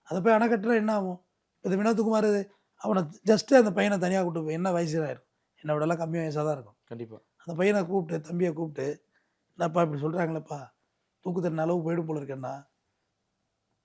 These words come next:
Speaker 1: வீரத்துக்காக செஞ்சேன், ஜாதிக்காக செஞ்சேன்னு வேணா, டயலாக் வேணா சொல்லலாம். அவனோட உள் உணர்வு இருக்குல்ல,
Speaker 2: அழுகும் அப்படியே.
Speaker 1: தப்பு பண்ணிட்டோம்னு தோணும். தப்பு பண்ணிட்டோம்னு தோணுங்க. எனக்கு தெரிஞ்சு இருபத்தஞ்சு ஆண்டு காலம், முப்பது ஆண்டு காலம் சிறையில் இருக்கவங்கள நான் பார்க்குறேன்.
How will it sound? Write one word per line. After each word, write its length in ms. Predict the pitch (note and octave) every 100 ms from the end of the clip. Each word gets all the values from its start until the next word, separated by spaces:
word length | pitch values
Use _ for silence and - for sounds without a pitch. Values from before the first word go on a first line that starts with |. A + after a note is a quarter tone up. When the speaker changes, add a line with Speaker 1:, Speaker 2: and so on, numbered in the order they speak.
| _ _ _ _ _ _ _ -
Speaker 1:
வீரத்துக்காக 400 | E3 F3+ - E3+
செஞ்சேன், 340 | D3+ D3+ C#3 A#2+
ஜாதிக்காக 380 | D3+ D#3 D#3+
செஞ்சேன்னு 360 | C3+ C#3+ D3 C#3+
வேணா, 160 | D3+ D3
டயலாக் 340 | D3 D#3+ D#3
வேணா 180 | D3+ D3+
சொல்லலாம். 380 | - C3+ B2 G#2+ _ _ _ _ _
அவனோட 240 | _ C#3
உள் 220 | C3 D#3+
உணர்வு 340 | F3 D#3+ D#3 C#3
இருக்குல்ல, 380 | B2+ C3 C#3 - _
Speaker 2:
அழுகும் 340 | A#2 D3 D#3+
அப்படியே. 260 | A#2+ A2+ G#2+ -
Speaker 1:
தப்பு 240 | - C3+ -
பண்ணிட்டோம்னு 420 | F#3 E3+ D#3 D#3+
தோணும். 300 | D3+ B2+ A2 _ _ _ _ _ _ _ _ _ _
தப்பு 200 | - C#3
பண்ணிட்டோம்னு 400 | G#3+ A#3+ A3+ A#3
தோணுங்க. 280 | F#3+ D#3 B2 A#2+ B2+ _ _ _ _ _
எனக்கு 240 | - D#3 F#3+
தெரிஞ்சு 160 | G#3
இருபத்தஞ்சு 380 | G3 G3+ F3+ E3+
ஆண்டு 200 | E3 E3+
காலம், 320 | E3 D#3+ D#3 _ _ -
முப்பது 280 | E3 - G#3
ஆண்டு 180 | F#3 G3
காலம் 220 | F#3 F#3
சிறையில் 300 | D3+ D#3 D3+
இருக்கவங்கள 320 | C#3 C3+ C#3+
நான் 200 | D3 B2+
பார்க்குறேன். 280 | C3 B2+ A#2+